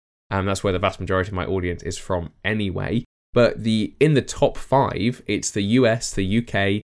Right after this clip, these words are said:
Nigeria, India, and Germany. So big shout out to you guys listening over in, in Nigeria, India, and Germany. I know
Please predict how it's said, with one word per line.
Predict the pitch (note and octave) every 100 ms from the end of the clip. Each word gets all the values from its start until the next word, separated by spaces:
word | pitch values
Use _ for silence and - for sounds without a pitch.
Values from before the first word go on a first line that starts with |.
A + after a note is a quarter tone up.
| _ _
Nigeria, | G#2 G2+ F#2 - C#3+ E3 F#2 E2+ A#2 C#3 -
India, | D3 E3 F2+ E2+ G#2 D3
and | - A2+ A#2+
Germany. | C3+ D#3 E3 - - _ _ _ _
So | - A2+
big | A#2+
shout | - B2+ A#2+
out | A#2 G#2
to | G#2+
you | G#2
guys | G2+ G#2 G2+
listening | G#2 G2+
over | F2 G2 F#2
in, | F#2+ F#2 F2+ - -
in | F#2+
Nigeria, | F#2+ G2 G2 F#2+ C2
India, | F#2+ F#2 F#2 F#2+
and | F#2+ F#2
Germany. | G#2+ A2 A#2+ A2+
I |
know | G#2 A#2 A2